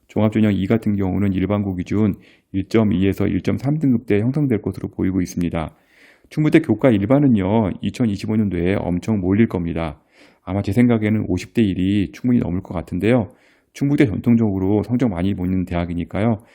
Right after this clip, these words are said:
참조하시기 바랍니다. 지금까지 경기, 강원, 충청권 수시 전형을 공개해 드렸고요. 삼 편에서는 경상, 전라, 제주 약대를 공개해 드리도록 하겠습니다.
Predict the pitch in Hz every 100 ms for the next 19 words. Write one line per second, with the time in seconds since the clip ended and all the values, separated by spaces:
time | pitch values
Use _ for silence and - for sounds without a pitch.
0 | _ - 143 139 131 110 95 - 90 95
1 | 82 78 71 - _ _ _ _ _ _
2 | _ - - _ _ - 127 131 123 113
3 | 95 110 120 113 95 101 101 135 135 151
4 | - 95 101 90 85 - - 143 117 104
5 | 110 - 90 98 101 87 85 - 127 110
6 | - _ _ _ _ 147 147 185 160 143
7 | 117 117 104 - 98 104 110 110 90 87
8 | 87 92 - 95 92 87 85 - 92 110
9 | - 90 90 98 92 90 90 90 110 123
10 | 123 92 80 78 71